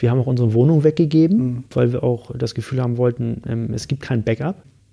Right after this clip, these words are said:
Speaker 1: Das, das funktionierte für ein Jahr sehr, sehr gut, aber dann wurde es anstrengend, weil, also vielleicht jeder, der Kinder hat, kann das nachempfinden, wenn du auf sechzehn Quadratmetern mit zwei Kindern lebst, sag ich mal, parallel dazu noch arbeitest und dann noch reist,
Speaker 2: Mhm.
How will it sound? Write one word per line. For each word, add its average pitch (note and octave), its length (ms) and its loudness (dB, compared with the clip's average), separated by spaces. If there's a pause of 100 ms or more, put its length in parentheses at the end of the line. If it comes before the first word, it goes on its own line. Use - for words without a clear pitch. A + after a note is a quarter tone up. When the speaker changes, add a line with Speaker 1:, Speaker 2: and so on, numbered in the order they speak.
Speaker 1:
Das, C#3+ 300 0
das C#3+ 160 0
funktionierte E3 680 2
für - 220 -4
ein D3 180 0
Jahr C#3+ 160 2
sehr, B2 180 4
sehr A#2+ 140 4
gut, C3+ 380 2
aber C#3+ 200 0
dann C#3+ 220 2
wurde D3+ 200 2
es - 60 -16 (160)
anstrengend, A2+ 760 -2 (100)
weil, B2 540 -2
also A#2+ 200 -6
vielleicht A2+ 300 -2
jeder, C3 140 4
der B2 100 2
Kinder C3 300 2
hat, B2+ 100 -2
kann - 140 -2
das A2+ 100 0
nachempfinden, B2+ 560 0
wenn B2 140 4
du A#2+ 180 4
auf A#2 140 -2
sechzehn C3 320 2
Quadratmetern B2+ 880 0
mit A#2+ 180 -4
zwei B2 160 0
Kindern B2+ 600 0
lebst, B2 520 0
sag B2+ 160 2
ich A#2 140 -2
mal, B2 240 0
parallel A#2+ 420 2
dazu A#2+ 240 0
noch A#2 160 -2
arbeitest B2 640 0
und A#2+ 120 -2
dann A#2+ 120 0
noch G#2 180 -2
reist, B2 640 2
Speaker 2:
Mhm. C3 60 -4